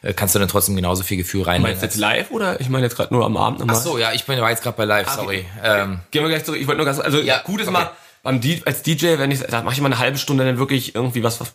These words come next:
Speaker 2: wo ich sage, okay, kann ich gut dahinter stehen, würde ich mich auch, würde ich für unterschreiben, okay, so, wenn man nicht, mich als D J bucht,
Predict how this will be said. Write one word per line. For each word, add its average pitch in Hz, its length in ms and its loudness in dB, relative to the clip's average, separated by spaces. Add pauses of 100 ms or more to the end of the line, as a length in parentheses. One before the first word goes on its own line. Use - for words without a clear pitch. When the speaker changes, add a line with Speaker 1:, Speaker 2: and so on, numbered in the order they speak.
(140)
Speaker 2:
wo - 60 0
ich 110 40 0
sage, 117 260 2
okay, 131 280 0
kann 123 120 -2
ich 117 80 -4
gut 131 120 -4
dahinter 131 280 2
stehen, 127 520 0 (640)
würde 113 180 2
ich 113 60 0
mich 117 160 2
auch, 117 380 2 (120)
würde 117 140 -4
ich - 60 -8
für 123 60 0
unterschreiben, 120 400 2
okay, 123 220 -2
so, 117 140 0
wenn 117 80 0
man 117 140 2
nicht, 113 200 -6
mich 135 200 2
als 131 160 0
D 156 100 2
J 139 200 2
bucht, 156 220 -2